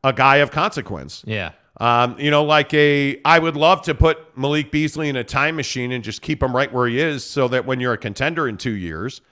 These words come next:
Speaker 1: but you can't do that. The game doesn't work that way.
Speaker 2: Uh-huh.
Speaker 1: So right now you gotta trade him.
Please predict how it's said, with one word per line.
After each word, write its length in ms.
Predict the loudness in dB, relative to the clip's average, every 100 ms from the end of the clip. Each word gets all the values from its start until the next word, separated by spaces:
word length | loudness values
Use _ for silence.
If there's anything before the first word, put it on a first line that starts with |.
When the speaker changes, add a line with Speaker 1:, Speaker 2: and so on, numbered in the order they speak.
| _ _
Speaker 1:
but 120 | -20 -6
you 20 |
can't 240 | -4 -4
do 140 | -2 0
that. 240 | 0 -2
The 40 |
game 200 | -6 -4
doesn't 240 | 0 0 0
work 220 | -4 -4
that 160 | -6 -6
way. 220 | -14 -16
Speaker 2:
Uh-huh. 380 | -14 -12 -10 -10 -10
Speaker 1:
So 160 | -4 0
right 220 | 2 0
now 100 | 0
you 100 | 0
gotta 200 | 0 0
trade 300 | 0 0 0
him. 260 | -4 -10